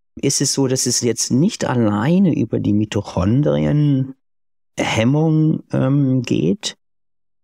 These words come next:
sondern es geht auch direkt zum Beispiel an das M tor, weil die Aminosäuren in der Zelle reduziert werden.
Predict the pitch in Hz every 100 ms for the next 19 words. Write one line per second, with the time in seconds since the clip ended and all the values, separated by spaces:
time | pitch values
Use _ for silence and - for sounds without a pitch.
0 | - 113 131 131 - 113 - 135 160 -
1 | 127 - - - 156 151 156 - - 139
2 | 131 131 - - 113 123 123 - 113 117
3 | 117 - 120 113 117 120 - 101 107 104
4 | 107 104 - 101 127 123 - 76 - 78
5 | - 95 82 - 90 82 80 - - _
6 | 87 87 - - 92 90 - - - 95
7 | 87 85 110